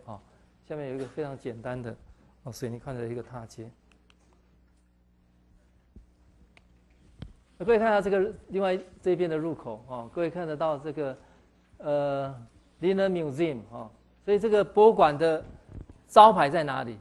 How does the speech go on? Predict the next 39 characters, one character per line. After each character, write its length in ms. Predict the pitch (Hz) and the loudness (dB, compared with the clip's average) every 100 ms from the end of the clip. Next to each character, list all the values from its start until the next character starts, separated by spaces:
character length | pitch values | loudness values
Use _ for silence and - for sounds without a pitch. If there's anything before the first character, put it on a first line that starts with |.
| - | -16
哦， 80 | 120 110 | -12 -2
各 80 | |
位 60 | 160 | -2
有 80 | 135 | -2
看 180 | 160 135 | -6 -8
到 160 | 135 | -6
吗？ 240 | 127 120 - _ - - - | -8 -12 -16 _ -20 -20 -16
博 100 | 151 | -8
物 40 | 151 | -6
馆 100 | 135 | -6
的 100 | 123 | -6
招 220 | 139 139 | -6 -6
牌， 340 | 131 113 107 110 | -8 -14 -14 -12
哦， 220 | 123 104 - _ _ - - - 139 | -10 -10 -18 _ _ -20 -20 -14 -8
哦， 180 | 127 123 | -8 -6
在 100 | 160 | -2
这 120 | 180 | 0
个 80 | 180 | 0
入 320 | 196 233 190 | 0 0 -2
口 240 | - 139 | -2 -4
的 140 | 151 143 | -2 -6
水 360 | - 151 135 | -4 -4 -2
泥 200 | 131 131 | -4 -8
的 120 | 135 | -8
门 240 | 143 139 147 | -6 -6 -8
框 300 | - 156 156 | -6 -6 -6
上 240 | 180 156 | -6 -6
面， 260 | 147 151 113 | -6 -8 -8
哦， 220 | 113 107 - - - _ | -12 -14 -16 -20 -20 _
是 200 | _ 165 | _ -8
一 80 | 165 | -4
个 180 | 156 143 | -2 -2
用 480 | 165 156 147 139 143 | -2 -2 -4 -8 -8
镭 140 | 135 | -8
射 120 | 143 | -6
切 400 | 147 - 151 151 | -8 -8 -4 -4
割 300 | 147 156 147 | -4 -2 -2
的 300 | 143 135 120 | -2 -4 -4
钢 340 | 117 139 135 | -4 -6 -6